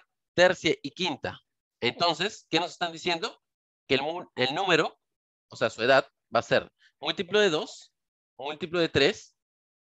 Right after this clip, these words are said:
y múltiplo de cinco, ¿ya? Dice, ¿cuál es su edad si aún no cumple treinta y cinco años? O sea,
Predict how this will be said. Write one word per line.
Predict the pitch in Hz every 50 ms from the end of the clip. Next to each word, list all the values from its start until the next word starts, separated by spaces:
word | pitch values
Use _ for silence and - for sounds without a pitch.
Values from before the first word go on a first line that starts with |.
| _ _ _ _
y | - 135
múltiplo | 139 147 156 147 135 139 123 123
de | 110 107
cinco, | - - 113 95 78 _ _ _ _ _ _ _ _ _
¿ya? | - 101 120 - - _ _ _ _ _ - - - _ _ _
Dice, | 147 190 202 - - - _ _ _
¿cuál | _ - 247 277 330
es | 359 339
su | - - 147
edad | 131 120 113 113 139 - _ _
si | _ - - 127
aún | 117 120 - 165 170
no | 175 -
cumple | - 170 165 - 165 170
treinta | 160 - 127 120 104 - 98
y | 101
cinco | - - 131 127 - 143
años? | 147 135 101 92 - _ _
O | - 120
sea, | - 139 110 - -